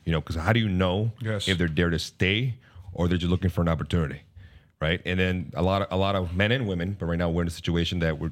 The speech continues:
Speaker 1: we're talking about men in, in a negative situation. A lot of men walk into situations where they start talking to women who, quote unquote, have high standards, but in reality, they're opportunists. Or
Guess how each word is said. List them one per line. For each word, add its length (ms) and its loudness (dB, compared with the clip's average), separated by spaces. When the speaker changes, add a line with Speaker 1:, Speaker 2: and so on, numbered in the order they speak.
Speaker 1:
we're 140 -4
talking 220 -2
about 120 0
men 180 -2
in, 100 -4
in 160 -6
a 40 -2
negative 240 0
situation. 540 -4
A 80 -2
lot 200 2
of 320 -6
men 260 2
walk 200 2
into 180 0
situations 540 0
where 180 2
they 420 -2
start 340 -2
talking 300 0
to 80 -6
women 260 -2
who, 240 -2
quote 140 -2
unquote, 200 -4
have 160 -4
high 160 -2
standards, 400 -4
but 140 -8
in 60 -4
reality, 400 0
they're 160 0
opportunists. 520 -4
Or 360 2